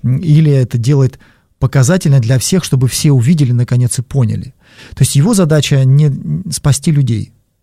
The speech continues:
ну, то есть спасти народ. А, и, и жертву он приносит от имени всего народа, а не от себя лично. "Вот я крутой пророк, я вам щас покажу, как правильно". Нет, нет, нет,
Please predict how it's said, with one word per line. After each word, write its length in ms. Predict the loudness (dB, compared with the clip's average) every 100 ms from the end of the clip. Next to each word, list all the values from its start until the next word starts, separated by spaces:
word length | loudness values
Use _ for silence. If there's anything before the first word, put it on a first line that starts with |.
| _ _ -2
ну, 120 | -2
то 100 | 0
есть 160 | -2 -4
спасти 360 | -2 -2 2
народ. 420 | 2 2 -2 -6 -14 _ _
А, 120 | -8 -6
и, 160 | -2
и 240 | -4 0 0
жертву 340 | 2 0 0
он 60 | 0
приносит 400 | 2 2 0 -2
от 160 | 0
имени 220 | 2 2
всего 260 | 0 -2 -2
народа, 440 | 0 0 -2 -6 -14 _ _ _ _
а 140 | 0
не 100 | 2
от 80 | 0
себя 240 | -2 -2 -2
лично. 480 | -2 -6 -10 -12 -8
"Вот 220 | -6 -4
я 180 | -2 -4
крутой 320 | -4 -4 -2
пророк, 380 | 0 0 0 0
я 60 | 0
вам 80 |
щас 120 | -2 -4
покажу, 300 | -2 -2 -2
как 180 | -2 -4
правильно". 460 | -2 -2 -4 -6 -10 _ _ _
Нет, 180 | -2 -2
нет, 80 | -2
нет, 100 | -2